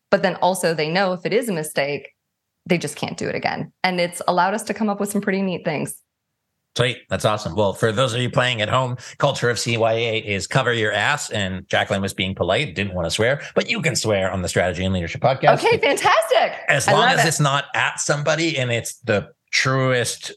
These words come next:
Speaker 2: form of the language that you wanted to communicate.
Speaker 1: <laughs>
Speaker 2: Uh, Jacqueline, where can people learn more about Howdy? It's howdy dot com. Uh, where can they learn more about you, the work you're doing, and where can they connect personally?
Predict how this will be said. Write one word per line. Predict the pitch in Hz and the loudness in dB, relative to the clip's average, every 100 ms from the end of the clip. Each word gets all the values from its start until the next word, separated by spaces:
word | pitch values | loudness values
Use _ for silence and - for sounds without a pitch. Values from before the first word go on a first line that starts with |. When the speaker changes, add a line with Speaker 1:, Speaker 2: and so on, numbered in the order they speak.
| _ _ - | _ _ -2
Speaker 2:
form | 127 120 117 113 | 2 2 0 0
of | 110 | -2
the | 107 | 0
language | 98 113 113 107 98 | 0 0 0 -2 -2
that | 101 | 0
you | 101 | 0
wanted | 101 101 | 2 0
to | 98 | -4
communicate. | - 87 85 80 - - | -4 -2 -2 0 0 0
Speaker 1:
<laughs> | - - - _ - | -4 -16 -20 _ -2
Speaker 2:
Uh, | - 160 151 139 - - | 0 2 2 -2 -4 -6
Jacqueline, | - 160 160 156 | 2 2 2 0
where | 151 | 0
can | 151 | -2
people | 156 135 135 131 | -2 0 0 0
learn | 127 127 | -2 0
more | 127 127 | 0 2
about | 120 120 120 | 2 0 0
Howdy? | 110 120 123 131 | 2 0 0 -2
It's | 117 - - | -4 -6 -2
howdy | 87 87 | -2 0
dot | 85 82 | 0 2
com. | 107 123 - 120 | 0 -2 -4 0
Uh, | 127 | 2
where | 139 | 2
can | - 143 | 0 0
they | 135 | 0
learn | 190 143 139 | 0 2 2
more | 131 | 0
about | 127 127 127 113 | 0 0 0 0
you, | 131 143 147 | -2 -2 -2
the | 127 | 0
work | 120 123 | -2 -2
you're | 117 | -4
doing, | 107 120 117 113 | 0 0 0 0
and | 107 104 | -2 0
where | 101 | -2
can | 98 | 0
they | 98 | -2
connect | 95 95 - | 0 -2 -2
personally? | 80 - 85 | -6 -4 -8